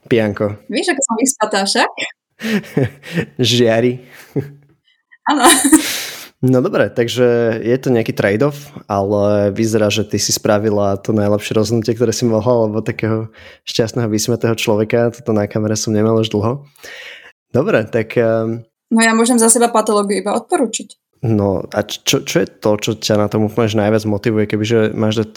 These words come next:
Speaker 1: tú jednu vec, že ten, že, že predaj nám patológiu?
Speaker 2: Máš rád hlavolamy? Lebo tu si ich užiješ.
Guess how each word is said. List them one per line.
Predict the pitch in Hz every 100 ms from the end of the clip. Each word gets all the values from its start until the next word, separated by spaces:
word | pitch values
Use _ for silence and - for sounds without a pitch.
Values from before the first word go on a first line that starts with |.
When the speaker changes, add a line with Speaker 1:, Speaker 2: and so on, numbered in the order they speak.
| - _ _
Speaker 1:
tú | 113
jednu | 110 117 117
vec, | 107 107
že | - - 98
ten, | 101 104 107 110 _ _ -
že, | 123
že | 117
predaj | 113 131 131
nám | 117 101
patológiu? | 95 - 95 101 104 101 _ _ _ _
Speaker 2:
Máš | - 226 233
rád | 285 262
hlavolamy? | 208 190 190 240 294 214 208 - _ _ _ -
Lebo | 190
tu | 196 240
si | 262
ich | 226
užiješ. | 226 220 233 175 190 - -